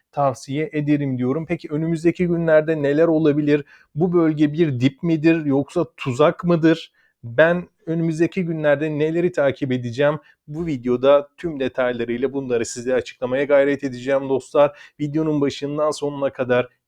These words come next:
dikkatli bir şekilde izleyip sonunda da beğenirseniz şayet beğen tuşuna da basmayı ihmal etmezsiniz diyorum dostlar.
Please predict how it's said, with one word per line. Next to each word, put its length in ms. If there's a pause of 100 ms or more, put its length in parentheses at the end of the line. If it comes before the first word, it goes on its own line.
dikkatli 560
bir 100
şekilde 460
izleyip 520
sonunda 540
da 140
beğenirseniz 680
şayet 500 (180)
beğen 360
tuşuna 380
da 100
basmayı 580
ihmal 420
etmezsiniz 640
diyorum 280
dostlar. 380